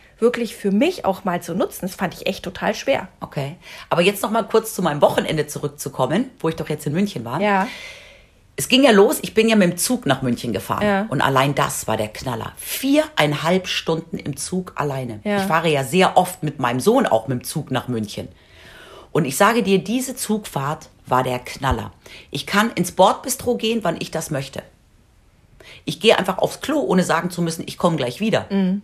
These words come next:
Speaker 2: Ja?
Speaker 1: Mhm.
Speaker 2: Ich habe geschlafen,
Speaker 1: Mhm.
Speaker 2: ich habe gelesen.
Speaker 1: Mhm.
Speaker 2: Und das sind eben so Sachen, ich finde, Zugfahrt ist auch etwas, was alleine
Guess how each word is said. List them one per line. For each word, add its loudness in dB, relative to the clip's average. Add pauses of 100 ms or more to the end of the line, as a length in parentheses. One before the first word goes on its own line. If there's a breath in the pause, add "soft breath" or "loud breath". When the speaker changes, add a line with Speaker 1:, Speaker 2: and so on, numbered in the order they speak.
(100)
Speaker 2:
Ja? 2
Speaker 1:
Mhm. -2
Speaker 2:
Ich -4
habe -2
geschlafen, 0 (180)
Speaker 1:
Mhm. 0 (280 loud breath)
Speaker 2:
ich 0
habe 2
gelesen. 2 (180)
Speaker 1:
Mhm. 2
Speaker 2:
Und 2
das 4
sind 2
eben 2
so 2
Sachen, 0
ich -12
finde, -4
Zugfahrt -2
ist -4
auch 4
etwas, -8
was -8
alleine 0